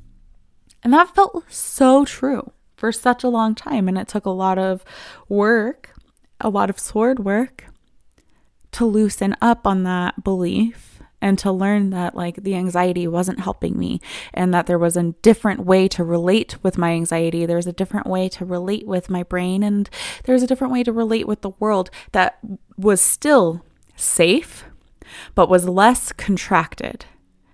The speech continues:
and more expanded and more brave and more authentic, more courageous. What we're learning this week is the Ace of Swords. And given all of that, our anchor is the Queen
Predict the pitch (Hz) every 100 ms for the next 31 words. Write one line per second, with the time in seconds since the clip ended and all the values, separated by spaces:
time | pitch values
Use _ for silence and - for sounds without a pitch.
0 | - 175 185 190 220 226 220 254 185 -
1 | - - - - - - 101 180 - -
2 | - - 233 226 175 170 175 170 165 170
3 | 175 165 - 165 165 160 170 170 - -
4 | - - - - - - - _ _ _
5 | _ - - - - - - 185 175 175
6 | 202 233 247 269 311 - 285 - - 294
7 | 214 - 185 175 175 - - - - 240
8 | 233 220 214 208 202 202 202 202 208 220
9 | 190 - 254 240 190 165 165 165 160 277
10 | - - - - - - _ _ - -
11 | - - 294 - 165 - - _ _ -
12 | 170 170 - - - - - - 247 240
13 | 180